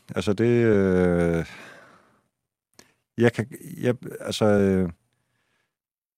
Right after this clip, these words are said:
det, det er en meget lang historie, men jeg synes, det,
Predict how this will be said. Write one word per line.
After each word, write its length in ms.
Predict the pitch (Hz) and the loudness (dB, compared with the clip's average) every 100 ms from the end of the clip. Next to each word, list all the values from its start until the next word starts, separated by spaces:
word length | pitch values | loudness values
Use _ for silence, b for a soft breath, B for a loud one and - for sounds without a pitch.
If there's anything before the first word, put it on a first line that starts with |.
| _ _ _ _ _ - - - - | _ _ _ _ _ -20 -20 -14 -10
det, 140 | 98 | -2
det 80 | 98 | 2
er 120 | 104 | 4
en 60 | 104 | 6
meget 120 | 104 | 6
lang 100 | 104 | 4
historie, 160 | 95 104 | 2 2
men 80 | |
jeg 80 | 123 | 2
synes, 200 | - 147 | 2 0
det, 320 | 131 120 117 | 2 2 -2